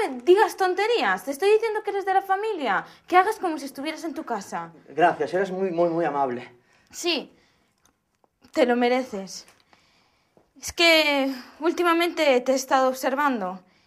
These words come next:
Speaker 1: y he
Speaker 2: Mm.
Speaker 1: notado la dedicación con la que limpias la casa, a
Speaker 2: Mm.
Speaker 1: pesar de que todavía no hemos expuesto tus cuadros.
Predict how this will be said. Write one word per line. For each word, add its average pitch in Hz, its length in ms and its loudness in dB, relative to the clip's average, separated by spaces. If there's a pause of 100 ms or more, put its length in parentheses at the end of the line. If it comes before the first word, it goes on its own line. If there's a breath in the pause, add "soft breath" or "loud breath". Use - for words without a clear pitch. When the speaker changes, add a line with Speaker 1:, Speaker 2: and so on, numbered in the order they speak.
(180)
Speaker 1:
y 226 160 0
he 302 80 4
Speaker 2:
Mm. - 20 4
Speaker 1:
notado 370 360 6
la 359 120 6
dedicación 254 580 2
con 311 140 2
la 247 100 2
que 240 80 -2
limpias 233 360 -2
la 247 140 4
casa, 247 500 -2
a - 80 4
Speaker 2:
Mm. - 40 2
Speaker 1:
pesar 269 300 6
de 370 100 2
que 269 100 -2
todavía 240 380 4
no 277 80 0
hemos 214 200 -2
expuesto 233 400 -4
tus 180 160 -12
cuadros. 170 440 -6